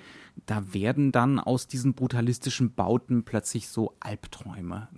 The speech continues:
ne? Werden da so, äh, also ich denk da zum Beispiel an eine Treppe in diesem Krankenhaus, die, das wahrscheinlich auch gleichzeitig die Polizeistation <laughs> ist, ich weiß es nicht, ähm, so eine Treppe, die so nach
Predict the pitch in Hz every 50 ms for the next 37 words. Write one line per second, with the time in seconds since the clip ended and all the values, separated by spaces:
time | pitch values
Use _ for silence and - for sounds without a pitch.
0 | - 117 131 147 143 110 110 - 107 110 110 110 110 104 113 107 107 107 110 113
1 | - - - - - - - _ - - - - - - - 71 107 104 101 -
2 | - 110 104 104 - 110 104 - - 110 107 101 98 - - - 98 110 104 107
3 | 110 120 - - - - - - - - - 110 90 - - _ _ - - _
4 | _ - 120 117 113 110 107 113 107 - - - 113 117 117 - - 117 101 101
5 | 101 98 98 95 - - - - - _ _ - - _ _ - - - - 117
6 | 104 110 - _ - 117 107 - - 110 - - - 107 120 127 - - - -
7 | - - 117 104 113 117 - - - 120 - - - - 110 - - - 113 104
8 | - - - 82 - 104 - - 127 - - - - - 127 117 123 127 123 127
9 | - - - - 131 - - 135 120 - - 151 - - 135 - - 156 151 143
10 | 139 - - - - - - - - - - 127 120 117 117 - - - - -
11 | - - - 117 120 117 110 - - - - 117 - - 120 - 117 110 123 117
12 | 110 98 -